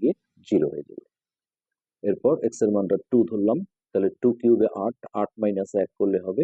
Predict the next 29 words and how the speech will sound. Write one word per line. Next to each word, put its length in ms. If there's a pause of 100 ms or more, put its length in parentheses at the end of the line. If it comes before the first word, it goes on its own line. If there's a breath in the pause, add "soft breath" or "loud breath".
(140)
সাত, 260 (560)
থ্রি 180
পর্যন্ত 380
ধরি। 260 (920)
হ্যাঁ, 140
তো 200
এটা 140
থ্রি 220
ধরলে 260
থ্রি 220
কিউব 280
মানে 180
সাতাশ, 400 (260)
সাতাশ 360
বিয়োগ 220 (100)
এক 200
করলে 220
এটা 180
হবে 200 (280)
ছাব্বিশ। 500 (1600)
ওকে, 220 (140)
এখন 340 (840)
এই 200
কথাটা 320
লিখে 260
দেই 240
যে 180 (280)
মনে 240
করি 320